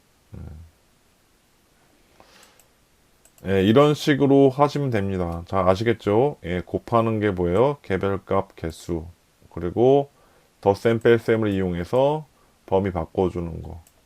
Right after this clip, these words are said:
그리고 형변환으로 소수점 아래 잘라주는 거.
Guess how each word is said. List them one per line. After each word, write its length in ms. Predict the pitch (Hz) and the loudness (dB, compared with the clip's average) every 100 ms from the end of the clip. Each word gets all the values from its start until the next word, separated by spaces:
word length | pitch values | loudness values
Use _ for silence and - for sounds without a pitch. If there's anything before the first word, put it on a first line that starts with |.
| _ | _
그리고 500 | - - 110 131 139 - _ _ _ _ | -16 -6 -2 -2 -2 -8 _ _ _ _
형변환으로 920 | - 147 151 160 147 120 107 123 156 160 | -12 -6 0 0 2 0 2 2 2 -2
소수점 680 | - 104 104 - - 107 107 | -4 -4 -4 -10 0 0 0
아래 220 | 90 92 | -2 -2
잘라주는 580 | - 113 117 101 87 82 | 0 0 0 -2 -8 -12
거. 140 | 78 | -16